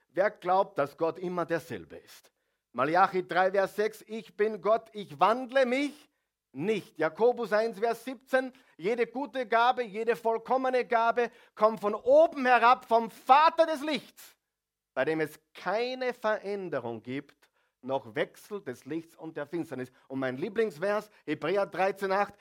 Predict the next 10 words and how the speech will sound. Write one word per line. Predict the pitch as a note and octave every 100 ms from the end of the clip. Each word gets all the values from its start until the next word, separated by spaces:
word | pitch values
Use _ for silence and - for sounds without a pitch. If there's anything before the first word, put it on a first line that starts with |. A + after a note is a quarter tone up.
| _
"Jesus | C3 F#3 G#3+ G#3+ G#3+ -
Christus | F#3 A3+ - A#3 -
derselbe." | A3 A#3 C4 A#3 _ _ _ _ - G#3+ G3+ C#3 B2
Sagen | G3
wir | F#3+
das | E3
gemeinsam. | C#3+ D#3 C#3 B2 A#2 - _ _
"Jesus | D3+ A#3+ A3+ A#3
Christus | G3 A#3 - A#3 A#3 - _ _
derselbe, | F#3+ F#3+ - E3+ A#3 D3